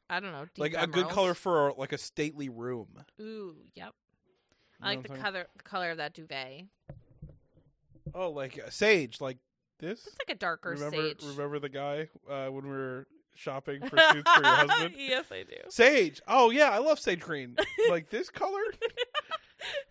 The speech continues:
Speaker 1: I love when you, uh, put in a random, uh, inside joke that nobody <laughs> else could possibly understand.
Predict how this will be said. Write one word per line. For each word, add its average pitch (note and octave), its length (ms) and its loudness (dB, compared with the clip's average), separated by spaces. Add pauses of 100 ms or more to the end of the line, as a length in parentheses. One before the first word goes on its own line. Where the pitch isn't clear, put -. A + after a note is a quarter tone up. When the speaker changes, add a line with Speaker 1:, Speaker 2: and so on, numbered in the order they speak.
(1120)
Speaker 1:
I C4 120 0
love C#4 220 0
when F4 140 -12
you, F#4 320 -8
uh, G#3+ 300 -4
put A3+ 280 -8
in G3+ 220 -8
a G3 100 -4
random, F#3 880 -6 (180)
uh, D#3+ 320 -4
inside G3 440 -4
joke F3 480 -4 (340)
that F3+ 180 -6
nobody F#3+ 540 -4
<laughs> - 40 -20
else - 320 2
could - 360 -2
possibly D4+ 680 4
understand. C4+ 640 -4